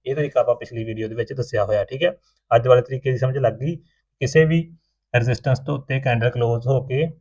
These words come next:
ਨੈਕਸਟ ਕੈਂਡਲ ਦਾ ਲੋ ਉਸ ਨੂੰ ਟੱਚ ਕਰਨਾ ਹੋਵੇ ਤੇ ਉਸ ਤੋਂ ਬਾਅਦ ਉਸ ਕੈਂਡਲ ਦਾ ਹਾਈ ਕ੍ਰਾਸ ਕਰੇ, ਉੱਥੇ ਐਂਟਰੀ ਲਵਾਂਗੇ। ਡਾਊਨ ਸਾਈਡ ਨੂੰ ਥੱਲੇ ਕੈਂਡਲ ਕਲੋਜ਼ ਹੋਵੇ, ਨੈਕਸਟ ਕੈਂਡਲ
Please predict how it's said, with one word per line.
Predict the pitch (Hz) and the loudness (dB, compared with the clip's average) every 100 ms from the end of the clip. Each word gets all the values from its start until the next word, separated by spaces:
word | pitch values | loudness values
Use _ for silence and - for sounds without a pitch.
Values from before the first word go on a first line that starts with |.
| _ _ - | _ _ -4
ਨੈਕਸਟ | 117 127 127 - | 4 4 2 2
ਕੈਂਡਲ | 151 127 120 117 | 2 4 2 4
ਦਾ | 123 131 | 4 2
ਲੋ | 127 110 117 120 135 165 _ _ _ 120 | 0 2 4 4 2 0 _ _ _ -10
ਉਸ | - | -4
ਨੂੰ | 127 | 2
ਟੱਚ | 123 110 | 4 4
ਕਰਨਾ | - 117 113 | 2 4 4
ਹੋਵੇ | 120 | 2
ਤੇ | 131 | 0
ਉਸ | 131 | -4
ਤੋਂ | 123 | 2
ਬਾਅਦ | 117 123 131 | 6 8 6
ਉਸ | 123 - | 2 -4
ਕੈਂਡਲ | 117 113 | -4 0
ਦਾ | 113 110 | 2 2
ਹਾਈ | 131 113 | 0 0
ਕ੍ਰਾਸ | 110 104 | 0 0
ਕਰੇ, | - 120 | 0 -2
ਉੱਥੇ | 131 - | -2 -4
ਐਂਟਰੀ | 127 110 110 | -4 -4 -2
ਲਵਾਂਗੇ। | 117 135 147 160 _ _ _ - | 2 2 2 -2 _ _ _ 0
ਡਾਊਨ | 120 117 | 2 2
ਸਾਈਡ | 127 123 | 2 0
ਨੂੰ | 131 | 0
ਥੱਲੇ | 131 117 120 | 0 0 2
ਕੈਂਡਲ | 117 117 | 0 0
ਕਲੋਜ਼ | - 120 117 120 | -2 0 0 2
ਹੋਵੇ, | 147 135 135 - _ _ _ - | 4 6 2 0 _ _ _ -6
ਨੈਕਸਟ | 123 120 - - | 0 0 0 -2
ਕੈਂਡਲ | 143 127 143 | -2 2 0